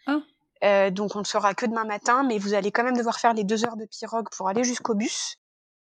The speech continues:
Speaker 2: Et une fois que vous serez là-bas, vous saurez si vous pourrez reprendre le bus pour aller à Quito ou si vous faites demi-tour et vous revenez. » Bon. Euh, donc, du coup, on a réussi à prendre le bus, on est arrivé à Quito.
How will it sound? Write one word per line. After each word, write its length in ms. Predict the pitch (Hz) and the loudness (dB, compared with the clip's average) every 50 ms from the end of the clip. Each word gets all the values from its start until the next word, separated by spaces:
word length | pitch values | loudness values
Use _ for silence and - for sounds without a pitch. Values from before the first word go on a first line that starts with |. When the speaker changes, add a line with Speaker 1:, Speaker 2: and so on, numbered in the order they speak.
| _ - | _ -4
Speaker 2:
Et 80 | 202 208 | -4 -2
une 100 | 202 196 | -2 2
fois 180 | - 262 254 | 4 4 4
que 60 | 226 | 4
vous 60 | 226 220 | 4 0
serez 540 | - - - - 240 226 226 214 202 202 | 0 0 0 0 2 4 4 4 2 2
là-bas, 320 | 190 202 196 196 226 247 277 | 0 0 2 4 6 6 6
vous 140 | 262 226 208 | 6 2 0
saurez 320 | - - 247 - 247 262 | 0 2 2 4 4 2
si 160 | 254 - - | 0 0 -4
vous 80 | 208 208 | -4 -4
pourrez 220 | - - - - 220 | -4 -2 -2 -2 -2
reprendre 300 | - - - - 233 214 | -4 -2 0 2 2 4
le 60 | 233 | 4
bus 200 | 214 208 254 - | 2 2 0 -2
pour 160 | - - - | -4 -6 -6
aller 120 | 214 196 196 | -4 -2 -2
à 60 | 196 | -2
Quito 340 | - - 196 - - 262 277 | -4 -6 -6 -2 0 2 2
ou 40 | 262 | 2
si 180 | 240 - - 214 | 0 -2 -6 -6
vous 80 | 202 | -6
faites 200 | 196 - 240 214 | -4 0 0 0
demi-tour 420 | 185 208 208 214 202 - - - - | 0 0 -2 -4 -4 -6 -6 -2 -2
et 60 | 247 | -2
vous 100 | 214 202 202 | 0 -2 -4
revenez. » 340 | 220 214 220 196 180 - _ _ | -4 -4 -4 -6 -8 -8 _ _
Bon. 180 | - 190 214 320 - _ _ _ _ _ _ _ _ _ _ _ _ _ _ - | -6 -6 -6 -6 -8 _ _ _ _ _ _ _ _ _ _ _ _ _ _ 2
Euh, 320 | 196 208 202 196 196 190 190 | 4 6 6 6 6 6 4
donc, 220 | 180 208 220 214 | 4 2 2 2
du 140 | 202 214 226 | 2 2 0
coup, 320 | - - 262 254 247 - _ _ _ _ - | 2 4 4 4 4 4 _ _ _ _ -6
on 400 | - 208 208 202 202 202 202 202 | -4 -2 0 0 0 -2 0 2
a 80 | 190 190 | 4 4
réussi 440 | 185 240 262 247 - - 262 - _ - | 6 6 4 4 4 2 0 -2 _ -4
à 140 | - 208 202 | -4 -4 -4
prendre 180 | - - 214 | -4 -6 -4
le 80 | 214 202 | -2 -2
bus, 180 | 208 262 - - | -2 -2 -2 -2
on 60 | 214 | -2
est 60 | 190 | -2
arrivé 240 | 175 185 196 202 220 | -2 -2 -2 -2 -2
à 60 | 208 | -2
Quito. 380 | 202 - 196 - - 233 311 | -2 -4 -6 -4 -4 -4 -4